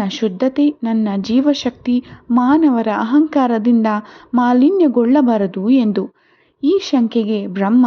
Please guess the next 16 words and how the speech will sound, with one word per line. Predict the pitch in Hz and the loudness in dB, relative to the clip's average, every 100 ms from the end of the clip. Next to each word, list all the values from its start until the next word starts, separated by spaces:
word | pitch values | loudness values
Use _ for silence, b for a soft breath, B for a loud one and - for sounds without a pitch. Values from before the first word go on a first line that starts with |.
| 226 | 2
ಉತ್ತರಿಸುತ್ತಾರೆ, | 233 196 - 208 - 277 - 220 196 - _ _ _ | -2 -4 -6 -8 -8 -10 -10 -10 -10 -14 _ _ _
"ನೀನು | 254 277 240 240 | 0 2 4 0
ಪ್ರತಿ | 240 233 220 294 320 | -2 -6 -2 2 2
ಬಾರಿ | 269 240 220 220 | 2 0 0 -4
ಹೃದಯದಿಂದ | 220 226 262 330 311 247 240 220 208 B B _ | -2 -2 0 2 2 2 2 0 -6 B B _
ಪ್ರಾರ್ಥಿಸಿದವರಲ್ಲಿ | 240 269 - 311 254 226 208 226 240 214 220 | -6 -6 -6 -6 -4 -2 -2 -2 -2 -2 -2
ನಿನ್ನನ್ನು | 233 254 269 262 226 214 | 2 4 4 4 2 -2
ಪೂರ್ವ | - 240 285 330 294 | -6 -4 0 2 2
ಜನ್ಮಗೊಳಿಸುತ್ತೀಯಾ?" | 233 240 262 247 - 208 208 - 294 - 240 214 202 | 0 2 2 2 -2 -2 -2 -2 -6 -6 -6 -6 -2
ಎಂದು. | 262 240 208 196 - b b b b | 0 0 -2 -6 -10 b b b b
ಹೀಗೆ | 277 277 240 214 | 0 2 0 -4
ಕಾವೇರಿ | 208 226 226 226 285 294 | -6 -6 -2 0 2 2
ತಾಯಿ | 269 233 214 208 - | 0 -2 -2 -4 -8
ಕೇವಲ | 247 269 277 220 | -4 -2 0 -2
ನದಿಯಲ್ಲ, | 214 208 247 254 208 202 196 - | -2 0 0 0 0 -4 -6 -6
ಅವಳು | 220 233 214 | -2 -2 -2